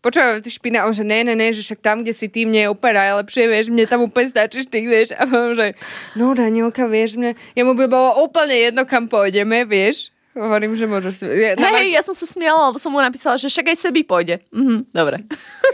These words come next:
Speaker 2: To už vôbec
Speaker 1: Na Margo
Speaker 2: nezaujímalo.
Speaker 1: oportunista, vieš, Peter,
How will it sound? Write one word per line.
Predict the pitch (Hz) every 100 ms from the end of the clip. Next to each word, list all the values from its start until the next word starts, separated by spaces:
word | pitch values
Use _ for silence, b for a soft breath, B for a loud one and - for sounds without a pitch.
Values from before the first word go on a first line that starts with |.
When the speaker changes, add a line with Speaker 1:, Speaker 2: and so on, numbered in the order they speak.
| 508
Speaker 2:
To | 523
už | 494 508 453 466
vôbec | 480 440
Speaker 1:
Na | 277
Margo | 294 359 427
Speaker 2:
nezaujímalo. | 285 294
Speaker 1:
oportunista, | 320 311 294 277 285 - 247
vieš, | 254 277
Peter, | - 247 277 269